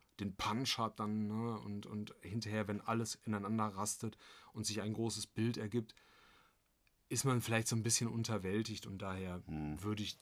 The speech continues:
Speaker 1: wär ich, da würde ich da eher so ein bisschen auf die Euphoriebremse treten. Aber, ähm, schaut euch den Film doch an.
Speaker 2: Ich hab bei, äh, bei Lars Eidinger, mir fällt jetzt der erste Film, den ich mit ihm gesehen habe, war fünfundzwanzig Kilometer pro Stunde mit,
Speaker 1: Mhm.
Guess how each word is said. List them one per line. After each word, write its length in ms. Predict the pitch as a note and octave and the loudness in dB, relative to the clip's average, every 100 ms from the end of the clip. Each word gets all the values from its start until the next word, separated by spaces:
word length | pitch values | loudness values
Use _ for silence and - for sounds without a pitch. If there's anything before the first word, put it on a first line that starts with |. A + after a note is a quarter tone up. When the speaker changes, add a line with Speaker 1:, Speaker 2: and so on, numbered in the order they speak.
| - | -6
Speaker 1:
wär 220 | G#2 G2+ | 0 0
ich, 120 | F#2+ | 0
da 100 | - | -2
würde 120 | G2+ | 2
ich 60 | A2 | 2
da 60 | G#2 | 4
eher 140 | A2+ | 4
so 60 | A2+ | 2
ein 40 | |
bisschen 180 | A#2+ B2+ | 2 0
auf 60 | A2 | 0
die 140 | A#2+ - - | -2 -6 -12
Euphoriebremse 840 | - A2 A#2 A#2+ C#3 A#2+ B2+ B2 A2+ | -4 -2 0 4 4 4 2 2 0
treten. 440 | - B2 A#2+ A#2+ - - - | 2 0 2 -2 -2 -14 0
Aber, 340 | A2 A#2+ A#2 B2 | 6 6 6 2
ähm, 240 | A#2 A2+ | 2 0
schaut 260 | - A#2+ A#2 | 0 0 0
euch 280 | A2+ G2+ - - | -2 -6 -12 -10
den 120 | G2 | -10
Film 420 | G2+ - F#2+ G2+ A2+ - | -8 -8 -8 -8 -10 -12
doch 300 | G#2 G2 - _ _ _ _ _ - | -10 -10 -12 _ _ _ _ _ 6
an. 300 | D3 D#3 F#2+ D#2+ | 8 8 4 -4
Speaker 2:
Ich 100 | D2+ | -2
hab 120 | G2 - | -2 0
bei, 160 | F2+ | 0
äh, 160 | E2 D#2+ | 0 0
bei 140 | E2+ | -2
Lars 300 | E2 E2 - | 0 0 -2
Eidinger, 560 | - F#2 F#2 F2+ F#2 F2+ _ _ - - - - - | 0 0 2 0 -2 -4 _ _ -20 -20 -20 -20 -10
mir 160 | D#2+ D#2 | -6 -2
fällt 180 | F#2+ G2 | 0 0
jetzt 220 | F2 - | -2 0
der 340 | E2+ F2 F2 - _ | 0 2 0 -4 _
erste 320 | F#2 F#2 - | -4 -2 -4
Film, 420 | - - G2+ G2+ G2 | -6 -2 0 2 0
den 140 | F#2+ | -2
ich 120 | F#2 | -4
mit 100 | F2 | -6
ihm 180 | - F#2 | -2 -2
gesehen 320 | F2 F2+ F2+ | -2 -2 -2
habe, 180 | F2 E2+ | -2 0
war 100 | E2 | -2
fünfundzwanzig 540 | - F#2 F2 F2 E2+ | -2 -2 0 -2 -2
Kilometer 280 | - F2 E2+ | -2 0 0
pro 220 | F2 G2 G#2 | 2 0 0
Stunde 100 | F2+ | -4
mit, 240 | E2+ - _ _ | -6 -8 _ _
Speaker 1:
Mhm. 280 | B2+ B2+ B2 | 0 2 2